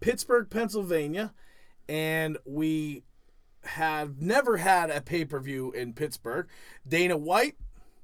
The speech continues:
we'd love to have that. As a fan, we'd love to, for you to come here, uh, and bring a pay-per-view to Pittsburgh. But anyway, um, no more pleading for Dana, who we met, by the way. We travel to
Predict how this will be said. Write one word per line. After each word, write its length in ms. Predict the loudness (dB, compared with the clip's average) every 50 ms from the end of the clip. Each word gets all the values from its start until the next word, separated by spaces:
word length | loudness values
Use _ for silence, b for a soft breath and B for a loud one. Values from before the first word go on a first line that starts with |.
| -20 -20 -20 -20 -14 -12
we'd 160 | -10 -8 -6
love 160 | -6 -6 -6
to 80 | -8 -8
have 260 | -4 -2 -2 0 2
that. 260 | 2 2 2 2 -2 -8 -16 -20 -20 -20 -20 -20 -20 -20 -20 -18 -10 -8
As 160 | -6 -6 -6
a 60 | -8
fan, 580 | -10 -6 -4 -2 0 0 0 -2 -4 -6 -8 -12 -14 -20 -20 -20 -20 -20 -20 -20 -20 -20 -20 -20 -20 -20 -20 -20 -20 -20 -20 -12
we'd 260 | -8 -6 -6 -4 -4
love 380 | -4 -4 -4 -4 -6 -10 -14 -16 -16 -18 -20 -20 -20 -20 -18
to, 160 | -16 -16 -14 -14
for 200 | -8 -6 -4 -2
you 140 | 0 -2
to 80 | -2 -2
come 320 | -4 -6 -4 -4 -2 -2
here, 420 | -4 -4 -4 -4 -2 -2 -4 -4 -8 -12 -20 -20 -20 -20 -20 -20 -20 -16
uh, 320 | -12 -10 -8 -8 -8 -6 -8
and 140 | -8 -4 -2
bring 140 | -2 -2
a 40 | -2
pay-per-view 440 | 0 0 0 0 0 -2 -4 -2 -2
to 60 | 0
Pittsburgh. 320 | 0 -2 -2 -2 -4 -4 -2
But 160 | -4 -4 0 2
anyway, 480 | 2 4 4 2 0 -2 -4 -6 -8 -10 -14 -20 -20 -20 -20 -20 -20 -20 -20 -10 -2
um, 600 | 0 2 4 6 6 6 4 4 2 -2 -6 -10 -14 -20 -20 _ -20 -14
no 240 | -8 -4 -2 -2 0
more 220 | 0 0 -2 -2
pleading 460 | -4 -8 -6 -4 -2 -2 -2 -2 -4
for 160 | -6 -8 -10
Dana, 420 | -4 -2 0 0 0 -2 -6 -8 -10 -12 -16 -20 -8
who 160 | -2 0 2
we 220 | 4 4 2 2 0 -2
met, 300 | -6 -8 -6 -6 -6 -4
by 100 | -4 -4
the 80 | -2 -4
way. 200 | -4 -6 -6 -8 -10 -14 -16 -18 -20 -20 -20 -20 -20 -20 _ -20 -20 -20 -20 -10 -2
We 180 | 2 2 2 2
travel 520 | 2 2 4 6 8 8 6 6 2 0
to 500 | -2 0 2 4 6 6 6 4 2 0